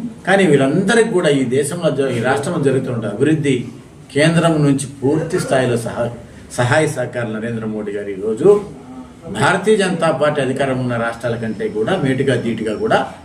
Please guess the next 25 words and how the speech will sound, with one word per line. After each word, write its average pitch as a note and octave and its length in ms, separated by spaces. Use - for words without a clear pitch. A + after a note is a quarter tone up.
ఈరోజు C#3+ 280
ఆంధ్ర C3 220
రాష్ట్రానికి C#3+ 800
అన్ని F#3 300
రకాలుగా C3 540
అభివృద్ధి A#2+ 300
పరంగా A2 300
ముందుకు G2+ 380
తీసుకొని A2 320
పోతున్నటువంటి F#2 640
పరిస్థితి B2 300
మనం A2 300
చూస్తున్నాం. - 360
ఇవన్నీ F3 300
కూడా G3 200
మా B2 80
పార్టీ A#2+ 360
నాయకులు A#2+ 380
అన్ని C#3+ 220
రంగాల్లో B2 500
కూడా A2 180
ఇప్పుడు C3 320
ఉన్నటువంటి C3+ 420
సోషల్ B2 280
మీడియా A2 320